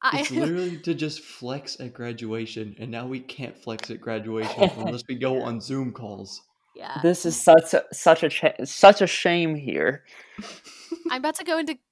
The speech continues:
Speaker 1: Caroline's room and take all her cords and put on my cap and gown, and that will be, I'll take a picture, and that will be my flex <laughs> to everyone.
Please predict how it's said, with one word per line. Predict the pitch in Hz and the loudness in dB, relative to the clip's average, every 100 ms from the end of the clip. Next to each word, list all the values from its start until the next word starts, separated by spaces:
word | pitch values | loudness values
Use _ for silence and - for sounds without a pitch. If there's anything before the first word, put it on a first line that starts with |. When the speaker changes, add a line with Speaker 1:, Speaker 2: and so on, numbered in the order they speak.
| - | -12
Speaker 1:
Caroline's | 247 226 233 254 269 | -8 -6 -6 -8 -8
room | 277 262 | -10 -8
and | 226 226 220 _ _ _ _ - | -8 -10 -14 _ _ _ _ -16
take | 151 277 294 | -8 -6 -4
all | 277 247 | -6 -6
her | 254 247 | -6 -8
cords | - 226 214 208 - | -8 -12 -10 -12 -10
and | 254 254 | -10 -10
put | 269 | -8
on | 277 247 | -8 -8
my | 208 226 | -8 -8
cap | 240 226 | -6 -8
and | 233 220 | -10 -14
gown, | 202 220 214 | -14 -14 -16
and | 226 233 | -14 -6
that | 233 226 | -4 -6
will | 247 | -12
be, | 240 240 | -14 -4
I'll | 262 277 | -4 -4
take | 311 311 | -8 -8
a | |
picture, | 294 262 - - 214 | -8 -10 -12 -12 -10
and | 214 233 | -10 -10
that | 220 | -8
will | 240 | -8
be | 233 | -10
my | 240 226 | -8 -8
flex | - 135 - - - | -8 -10 -8 -8 -8
<laughs> | - | -6
to | 294 254 233 | -8 -8 -10
everyone. | - 247 254 - 240 262 | -16 -16 -16 -16 -18 -20